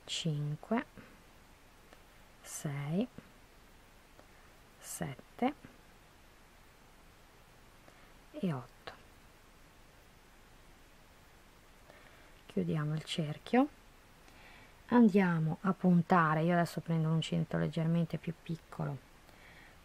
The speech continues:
sulla prima maglia bassa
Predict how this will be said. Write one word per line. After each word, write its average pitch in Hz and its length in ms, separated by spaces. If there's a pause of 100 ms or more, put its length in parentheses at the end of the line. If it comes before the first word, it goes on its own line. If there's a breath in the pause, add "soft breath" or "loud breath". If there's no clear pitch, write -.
sulla 180 320
prima 160 560 (1400)
maglia 147 380
bassa 143 540